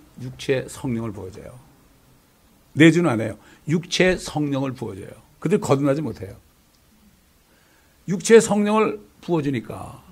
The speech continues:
그들이 제사장의 민족이 되는 거예요. 그 지금이 바로 유대인이나 이방인이나 지금 예수 그리스도를 전-, 진실로 영접하고 성령으로 거듭나는 게 이게 보통 축복이 아닙니다. 이거는 하나님의 아내가 되는 거예요.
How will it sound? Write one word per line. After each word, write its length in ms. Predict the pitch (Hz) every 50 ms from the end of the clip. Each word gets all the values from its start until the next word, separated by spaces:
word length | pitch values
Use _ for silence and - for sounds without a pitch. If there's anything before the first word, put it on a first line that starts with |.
| - - - -
그들이 260 | - 151 156 165 156
제사장의 320 | - 147 131 131 139 139 139
민족이 220 | 135 127 135 147
되는 220 | 135 117 101 101 90
거예요. 320 | 71 55 57 57 53 - - - _ _ _ _ _ _ _ _ _ _
그 120 | - - 147
지금이 340 | - - 147 151 156 160 151
바로 300 | 143 143 156 160 143 135
유대인이나 360 | 139 147 156 151 156 156 151
이방인이나 520 | 143 139 139 135 131 135 - 208 139 - - - - - -
지금 240 | - 147 156 160
예수 160 | 156 147 131 -
그리스도를 340 | 156 139 - 143 147 143
전-, 280 | 135 - 151 151 156 -
진실로 460 | - - 151 156 135 156 160 160 156
영접하고 680 | 151 139 127 131 - - 127 120 120 147 131 123 - - - - - - - -
성령으로 440 | - - 135 147 147 147 156 156 151
거듭나는 400 | - 127 127 127 143 131 139 151
게 80 | 160
이게 160 | 156 156 185
보통 600 | 170 - - - 170 180 208 233 240 233 240 233 208
축복이 280 | 214 - - 208 196
아닙니다. 320 | 202 190 175 190 190 214 208
이거는 280 | 156 123 127 120 117 -
하나님의 480 | - - - 226 254 254 254 277 294
아내가 360 | 247 - 123 131 175 180 233 233
되는 260 | 254 269 269 233 190
거예요. 440 | 147 131 117 107 107 135 165 220